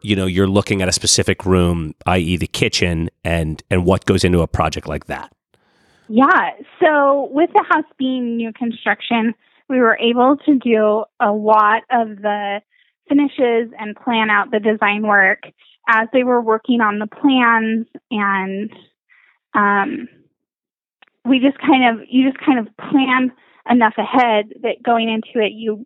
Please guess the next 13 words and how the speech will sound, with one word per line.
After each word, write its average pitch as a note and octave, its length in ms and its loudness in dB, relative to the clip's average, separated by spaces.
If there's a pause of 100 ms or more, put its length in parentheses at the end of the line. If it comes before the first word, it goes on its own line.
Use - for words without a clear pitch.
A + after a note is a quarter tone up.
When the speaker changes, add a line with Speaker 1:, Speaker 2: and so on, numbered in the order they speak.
Speaker 2:
you A3+ 160 -2
know B3 260 4
what A3+ 180 2 (100)
tile G#3+ 260 0
you're G#3 220 -6
gonna G3+ 140 -14
use G#3+ 320 -8 (140)
'cause B3+ 100 -6 (540)
you A3+ 120 -6
plan G3+ 760 0 (400)
the A#3+ 80 2
kitchen C#4+ 340 0
layout A3 360 2